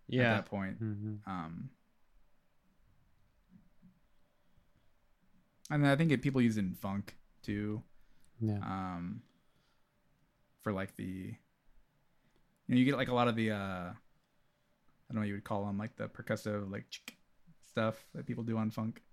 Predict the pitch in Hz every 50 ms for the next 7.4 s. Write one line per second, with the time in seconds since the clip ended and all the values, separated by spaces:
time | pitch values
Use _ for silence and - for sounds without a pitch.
0 | - _ - 117 113 110 107 107 120 135 135 131 127 123 120 120 120 117 113 107
1 | 110 113 113 110 107 104 110 120 110 110 110 107 107 104 107 107 107 - - _
2 | _ _ _ _ - 117 - 123 123 117 110 104 104 101 - 113 104 104 110 123
3 | 123 117 113 110 110 123 131 123 104 101 - 147 135 127 127 123 123 127 - -
4 | _ - - 110 113 - - - - 139 127 113 123 123 117 107 110 107 95 -
5 | - 107 101 95 95 92 90 - - - - - - - - - - - - -
6 | - - - - 123 - - 135 131 135 135 135 131 131 131 131 127 113 127 127
7 | 131 127 113 - - - -